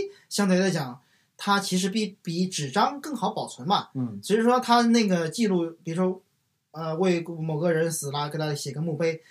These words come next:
Speaker 1: 像，你像颜真卿里面很多，大部分都是墓碑，
Speaker 2: 嗯。
Speaker 1: 是吧？颜真卿礼碑啊，
Speaker 2: 嗯。
Speaker 1: 呃，那个包括他们的颜氏家庙碑，它都其实是在讲事情。
Speaker 2: 嗯。嗯，
Speaker 1: 他当时写这东西，
Speaker 2: 对。
Speaker 1: 他也不是为了创作一件书法作品。
Speaker 2: 定观概论啊，
Speaker 1: 他，对，
Speaker 2: 其实。
Speaker 1: 他是为了记录一件事情。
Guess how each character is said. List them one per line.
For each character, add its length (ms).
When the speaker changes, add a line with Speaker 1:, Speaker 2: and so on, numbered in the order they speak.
Speaker 1:
像， 200
你 280
像 120
颜 120
真 80
卿 120
里 80
面 140
很 160
多， 180
大 180
部 120
分 60
都 80
是 80
墓 200
碑， 260
Speaker 2:
嗯。 340
Speaker 1:
是 80
吧？ 100
颜 140
真 80
卿 160
礼 120
碑 160
啊， 320
Speaker 2:
嗯。 120
Speaker 1:
呃， 300
那 200
个 320
包 100
括 80
他 100
们 80
的 80
颜 160
氏 80
家 140
庙 140
碑， 160
它 100
都 180
其 160
实 140
是 220
在 100
讲 240
事 140
情。 180
Speaker 2:
嗯。 220
嗯， 60
Speaker 1:
他 280
当 160
时 80
写 160
这 100
东 160
西， 80
Speaker 2:
对。 60
Speaker 1:
他 100
也 80
不 100
是 200
为 140
了 100
创 200
作 80
一 60
件 140
书 120
法 120
作 160
品。 180
Speaker 2:
定 140
观 160
概 220
论 220
啊， 100
Speaker 1:
他， 60
对， 20
Speaker 2:
其 60
实。 80
Speaker 1:
他 160
是 140
为 200
了 160
记 160
录 220
一 40
件 200
事 180
情。 240